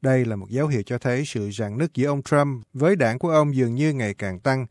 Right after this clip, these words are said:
trong khi các nhà lập pháp đang gây áp lực đòi có một cuộc điều tra về vụ tin tặc của Nga.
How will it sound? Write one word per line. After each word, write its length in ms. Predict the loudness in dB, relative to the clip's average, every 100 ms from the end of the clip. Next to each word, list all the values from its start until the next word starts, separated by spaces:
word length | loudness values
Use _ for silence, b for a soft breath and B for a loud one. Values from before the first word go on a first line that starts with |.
| b b
trong 160 | -2 0
khi 200 | 0 0
các 200 | -2 -6
nhà 100 | -6
lập 160 | -6 -6
pháp 340 | -4 -4 -4
đang 280 | -4 -4 -4
gây 220 | -4 -4
áp 240 | -4 -4
lực 240 | -4 -4 -6
đòi 240 | -8 -8
có 140 | -8 -6
một 160 | -6
cuộc 200 | -10 -12
điều 220 | -10 -12 -8
tra 300 | -6 -6 -6
về 320 | -10 -10 -10
vụ 260 | -12 -14 -8
tin 180 | -4 -4
tặc 180 | -4 -10
của 140 | -8 -4
Nga. 320 | 0 0